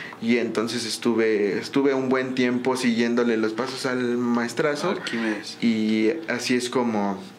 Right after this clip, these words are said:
Speaker 2: Pero pura guitarra.
Speaker 1: Sí, sí y no. Te voy a decir, él,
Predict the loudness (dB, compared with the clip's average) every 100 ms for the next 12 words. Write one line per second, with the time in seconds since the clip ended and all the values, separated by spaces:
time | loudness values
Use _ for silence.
0 | -6 -4 -2 0 -2 -2 -2 -2 -6 -10
1 | -14 -6 0 2 2 -2 -6 -6 -8 -8
2 | -6 -4 0 2 4 2 0 -4 -8 -2
3 | 2 4 4 2 0 -2 -6 -8 -2 2
4 | 4 4 2 0 0 2 2 4 2 0